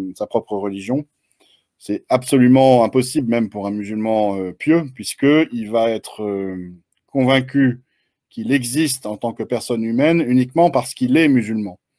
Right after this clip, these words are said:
Et donc, euh, quelque chose qui viendrait remettre en cause l'islam chez lui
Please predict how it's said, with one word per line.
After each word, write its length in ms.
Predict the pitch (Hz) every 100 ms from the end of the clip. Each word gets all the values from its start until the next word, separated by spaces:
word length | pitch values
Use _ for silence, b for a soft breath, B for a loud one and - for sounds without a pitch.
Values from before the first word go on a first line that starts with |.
| _ _ _ _ _ _ _ _ _
Et 100 | 95
donc, 320 | 123 131 127
euh, 320 | 104 104 104
quelque 300 | 98 120 139
chose 200 | 127 165
qui 120 | - 123
viendrait 320 | 113 107 117
remettre 320 | 131 151 -
en 100 | 131
cause 340 | 131 143 113
l'islam 400 | 120 113 131 120
chez 160 | 110 113
lui 400 | 110 135 190 190